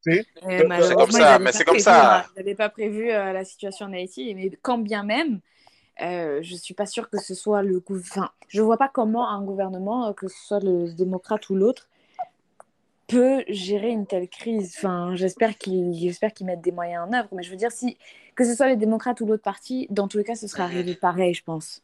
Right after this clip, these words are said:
Speaker 3: Exactement,
Speaker 1: Ouais,
Speaker 3: c'est ce que je
Speaker 1: ouais,
Speaker 3: pense
Speaker 1: non,
Speaker 3: aussi.
Speaker 1: mais, ouais, non, mais c'est ça, mais c'est juste, je veux dire, comme, euh, il y a des gens qui étaient comme, ah oui, on va voter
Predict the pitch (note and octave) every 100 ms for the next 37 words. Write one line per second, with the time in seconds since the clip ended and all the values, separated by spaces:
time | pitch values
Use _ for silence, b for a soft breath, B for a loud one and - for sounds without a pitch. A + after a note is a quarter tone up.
0 | - B2 B2+ A#2+ A2+ A2+ A2 G2 G3 -
1 | - - F#3 F#3+ G3 A#3 - - - -
2 | D#3 F#3 G#3+ D#3+ F#3+ E3+ D3+ E3+ G#3 D#3
3 | b b - E3 C#3+ F3 E3+ D3+ D3 A#2+
4 | F3 E3 D#3+ C3 B2 A#2 - _ A2+ C3+
5 | C#3 C#3+ B2+ E3+ E3+ - C#3+ D3+ D#3+ G3
6 | F#3 D#3 C#3+ D3 - F3 F3+